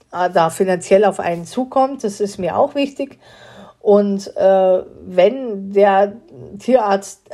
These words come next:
einen vielleicht auch wirklich kennt, wo du öfters da bist, dass halt, äh, vielleicht auch so fair ist, dass er Ratenzahlungen akzeptiert. Weil manchmal kannst du dir einfach,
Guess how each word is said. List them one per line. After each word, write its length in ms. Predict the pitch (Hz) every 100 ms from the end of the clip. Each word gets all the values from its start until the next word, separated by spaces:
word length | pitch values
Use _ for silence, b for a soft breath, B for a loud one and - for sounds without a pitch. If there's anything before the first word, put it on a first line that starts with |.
| -
einen 360 | 185 208 202 185
vielleicht 400 | - 175 180 -
auch 160 | 180
wirklich 540 | 202 196 202 208 202 -
kennt, 480 | 196 226 269 - 196
wo 280 | 175 190
du 200 | 196 190
öfters 400 | - 202 - 190
da 200 | 185 170
bist, 380 | 202 214 208 - B B B B -
dass 420 | 175 - - -
halt, 340 | 175 185 185 -
äh, 220 | - -
vielleicht 400 | - 160 180 -
auch 180 | 180 175
so 120 | 202
fair 320 | - 180 170
ist, 220 | 180 -
dass 160 | 170 185
er 100 | 160
Ratenzahlungen 800 | 147 151 185 - 156 156 151 -
akzeptiert. 680 | 131 - _ - 131 123 135
Weil 180 | 156 156
manchmal 400 | 151 160 175 170
kannst 320 | - 160 -
du 60 |
dir 220 | 196 175 -
einfach, 440 | 160 160 160